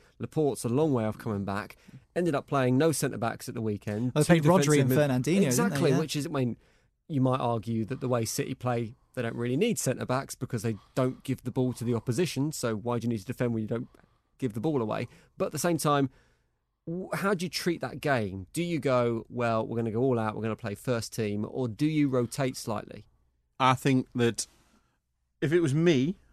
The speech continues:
Speaker 3: I would be inclined to play it properly because qualifications is important.
Speaker 1: Mm.
Speaker 3: So they're gonna qualify from the group realistically, but they could do it in the next two games.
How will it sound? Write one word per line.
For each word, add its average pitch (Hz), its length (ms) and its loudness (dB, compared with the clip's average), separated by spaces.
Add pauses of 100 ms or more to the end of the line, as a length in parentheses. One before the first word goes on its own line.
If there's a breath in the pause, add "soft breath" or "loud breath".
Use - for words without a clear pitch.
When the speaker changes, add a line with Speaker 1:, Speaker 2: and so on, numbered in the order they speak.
(1400)
Speaker 3:
I 127 140 6
would 131 160 6
be 135 120 2
inclined 123 680 4
to 117 520 2 (580)
play 127 220 4
it - 160 -2
properly 101 460 0 (640)
because 113 540 2 (600)
qualifications 110 640 2
is 95 60 -6
important. 87 520 -6
Speaker 1:
Mm. 101 200 -4
Speaker 3:
So 110 360 4 (720)
they're 139 100 4
gonna 185 200 6
qualify 123 360 4
from 104 100 2
the 104 60 2
group 95 240 -6
realistically, 110 480 0
but - 180 -2
they 120 100 0
could 117 180 -4
do 135 120 6
it 143 40 6
in 131 80 4
the 123 80 6
next 120 160 0
two 98 140 -6
games. 98 400 -8